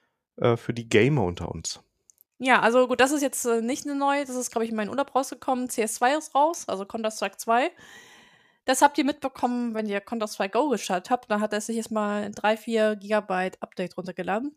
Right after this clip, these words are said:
Speaker 2: weil das hat C S zwei. Ich hab's am Wochenende mal angezockt und, ähm, ja, bei mir läuft das nicht so, nicht prickelnd, obwohl mein System dafür auslegen soll. Ich weiß nicht warum. Und was mir aufgefallen ist,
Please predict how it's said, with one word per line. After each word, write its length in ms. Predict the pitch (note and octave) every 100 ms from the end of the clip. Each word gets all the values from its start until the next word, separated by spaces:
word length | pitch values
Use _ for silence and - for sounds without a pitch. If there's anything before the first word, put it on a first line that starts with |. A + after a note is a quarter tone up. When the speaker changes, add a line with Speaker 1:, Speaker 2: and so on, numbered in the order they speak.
| _
Speaker 2:
weil 120 | - F3
das 180 | F#3+
hat 160 | G#3 -
C 180 | - A3+
S 120 | A3+
zwei. 260 | - E3+ - _ _ - - - _ -
Ich 140 | B3+
hab's 140 | C#4 D4
am 80 |
Wochenende 280 | C4 D4+ C#4+
mal 100 | C4+
angezockt 520 | C#4+ D4+ - D#4+ D#4
und, 400 | D#3+ B3 B3 B3+ A#3+
ähm, 540 | A3 A3 A3 A3+ A3+ _
ja, 300 | G3 F3+ F#3+ _ _ _ _ -
bei 80 |
mir 140 | A#3 B3
läuft 180 | C4+ C#4
das 120 | C4+
nicht 100 | C4+
so, 180 | C4 B3
nicht 320 | B3 - -
prickelnd, 400 | D4 D4 D4+ B3+
obwohl 440 | A3+ A3 A#3+ A#3
mein 180 | A3+ A3
System 280 | G#3+ - A3+
dafür 220 | A3+ -
auslegen 440 | C4 - C4+ C4 B3+
soll. 160 | A#3+
Ich 160 | A#3 A3
weiß 140 | G#3+
nicht 140 | G#3 G#3
warum. 380 | G3+ A#3+ C#4+ _ - - _ _ -
Und 100 | G#3+
was 140 | A3+
mir 100 | A3
aufgefallen 640 | G#3+ A#3+ C4+ - A3 A3+
ist, 340 | G#3 A3+ -